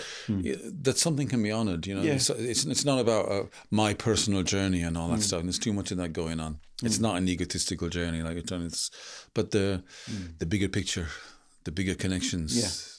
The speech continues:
Speaker 2: the, the, the big
Speaker 1: Mm.
Speaker 2: space that we're, that we're all in. And let's have a look.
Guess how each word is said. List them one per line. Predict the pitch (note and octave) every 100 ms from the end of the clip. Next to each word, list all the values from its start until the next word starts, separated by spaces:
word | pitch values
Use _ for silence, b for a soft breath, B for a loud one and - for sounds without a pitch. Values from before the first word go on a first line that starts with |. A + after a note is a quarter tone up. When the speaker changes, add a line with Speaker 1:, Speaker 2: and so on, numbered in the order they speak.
| - -
Speaker 2:
the, | E2+ E2+ D#2 F#2+ G2 - b b b b b b _
the, | - E2 D#2+ D#2+ D#2+ D#2 D#2 D2+ -
the | -
big | C#2+ D#2+ D2+
Speaker 1:
Mm. |
Speaker 2:
space | G2+ F#2 D2+ D#2 -
that | E2+
we're, | D2+ D#2 D2+ - _ _
that | - E2+
we're | D#2+ D#2+
all | D#2 D#2+
in. | D#2+ D2+ C#2+ _ _ _ _ _ _ _ -
And | E2+ D#2+ - B B B B B B B _ _ _ - _ -
let's | F#2 -
have | F#2
a | F2
look. | E2 -